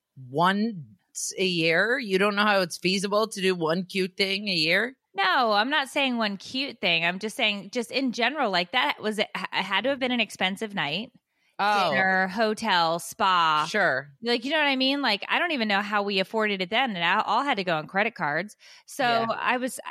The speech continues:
Speaker 2: I just think, like, to show those type, like, that's a big gesture.
Speaker 1: Yeah.
Speaker 2: So, so I just don't know, like, if people expect that sort of thing every year, I'm saying, like, that has to be rough.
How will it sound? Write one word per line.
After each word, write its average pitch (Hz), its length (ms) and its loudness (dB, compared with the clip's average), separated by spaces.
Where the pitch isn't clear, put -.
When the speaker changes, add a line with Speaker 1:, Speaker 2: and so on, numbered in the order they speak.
Speaker 2:
I 226 140 0
just 302 220 -4
think, 262 220 -2
like, 190 240 0
to 240 120 -2
show 277 260 2
those 220 300 2
type, 220 240 -2
like, 208 160 0
that's 247 220 0
a 294 80 0
big 175 320 -2
gesture. 196 640 -4
Speaker 1:
Yeah. 415 160 2
Speaker 2:
So, 220 420 2
so 247 220 2
I 220 160 2
just 262 200 -2
don't 262 220 2
know, 233 160 2
like, 208 240 0
if 208 160 0
people 320 240 -2
expect - 640 -4
that 254 180 -2
sort 294 200 -4
of 277 100 -6
thing 294 160 -2
every 285 220 0
year, 294 120 0
I'm 285 160 0
saying, 285 300 -4
like, 208 180 -4
that 214 140 0
has 220 180 -6
to 202 80 -14
be 160 160 -10
rough. 220 380 -2